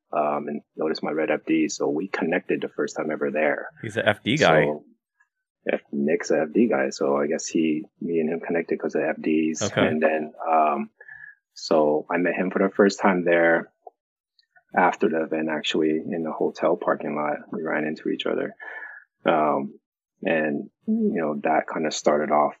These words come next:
Speaker 1: the Falken relationship. You know, we didn't do anything at that point. It was just like a, you know,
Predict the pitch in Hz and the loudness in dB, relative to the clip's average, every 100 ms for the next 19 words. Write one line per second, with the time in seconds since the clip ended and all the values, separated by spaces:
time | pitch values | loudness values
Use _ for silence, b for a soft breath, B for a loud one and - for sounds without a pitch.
0 | - 147 170 156 175 156 147 147 - - | -6 -2 -2 0 -2 -2 -2 -2 -2 -2
1 | - - - 156 156 165 160 156 165 190 | -4 -6 -6 -4 -2 -2 -2 -4 -2 0
2 | 202 196 202 226 196 156 - - - - | 2 2 0 2 2 2 -4 -6 -6 -2
3 | 147 - _ - 67 - | -2 -4 _ -14 -12 -14